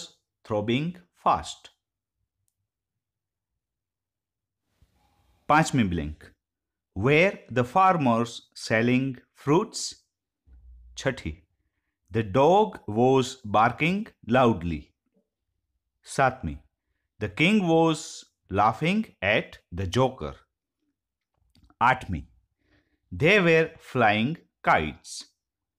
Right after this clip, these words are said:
The guests were clapping their hands. દસમી, was the cat running after the rat? અગિયારમી,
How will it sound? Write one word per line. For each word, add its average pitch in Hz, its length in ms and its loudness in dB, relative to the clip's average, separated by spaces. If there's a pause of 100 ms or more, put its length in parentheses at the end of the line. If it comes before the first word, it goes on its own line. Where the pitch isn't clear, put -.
(1400)
The 107 140 -4
guests 156 600 0 (180)
were 120 360 2 (260)
clapping 147 440 0 (260)
their 104 260 2 (220)
hands. 78 400 -2 (1400)
દસમી, 110 420 -2 (1160)
was 180 540 2
the 127 140 -6
cat 131 600 0 (260)
running 143 400 2 (180)
after 123 380 0 (260)
the 104 140 -2 (120)
rat? 180 300 -2 (1400)
અગિયારમી, 117 500 0